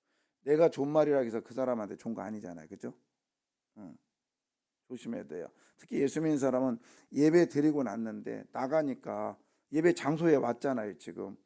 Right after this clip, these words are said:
그러면 사람들이 다 알았을 거라. "아, 저 사람들이 몇 년 전에, 어? 여기 와서 예배 드리고 갔던 사람들인데." 다 알았을 거예요. 근데 어디 갔다 오더니 더 부자가 돼갖고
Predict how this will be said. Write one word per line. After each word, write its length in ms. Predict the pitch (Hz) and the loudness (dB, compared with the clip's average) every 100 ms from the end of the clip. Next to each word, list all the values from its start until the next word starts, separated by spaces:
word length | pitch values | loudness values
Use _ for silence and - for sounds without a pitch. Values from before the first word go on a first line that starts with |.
| _ _ | _ _
그러면 200 | - 151 | -10 -8
사람들이 340 | 135 165 175 160 | -6 -4 -4 -6
다 340 | 104 117 110 | -6 -2 2
알았을 380 | 127 143 - 117 | 2 2 0 -8
거라. 340 | - 98 87 - _ _ _ _ | -6 -6 -8 -12 _ _ _ _
"아, 120 | 131 | -10
저 160 | - 127 | -6 -2
사람들이 640 | 143 131 117 113 131 113 _ _ - | 0 0 -2 -2 -4 -6 _ _ -8
몇 140 | 131 | -2
년 200 | 147 143 | 2 2
전에, 580 | 127 113 113 123 117 - _ _ _ _ - | 2 -2 -4 -6 -6 -10 _ _ _ _ -10
어? 200 | 151 - _ _ _ _ 139 | -8 -8 _ _ _ _ -6
여기 180 | 143 143 | 0 2
와서 280 | 123 110 | 2 2
예배 240 | 117 127 139 | 0 0 0
드리고 320 | 123 131 123 | 0 -6 -6
갔던 260 | 110 - 120 | -10 -8 -8
사람들인데." 840 | 113 101 101 98 98 123 156 - _ _ _ _ | -8 -10 -10 -12 -8 -6 -6 -8 _ _ _ _
다 200 | - 120 | -6 -2
알았을 360 | 127 123 117 - | 0 -2 -6 -8
거예요. 220 | 98 87 _ _ _ | -10 -10 _ _ _
근데 200 | - 156 | -4 4
어디 160 | 151 135 | 4 4
갔다 240 | 127 - | 0 -2
오더니 360 | 131 123 117 117 | -2 -2 -4 -8
더 100 | 110 | -14
부자가 400 | - - 143 127 | -16 -4 -2 -2
돼갖고 520 | 117 107 - - 98 | -2 -6 -8 -10 -12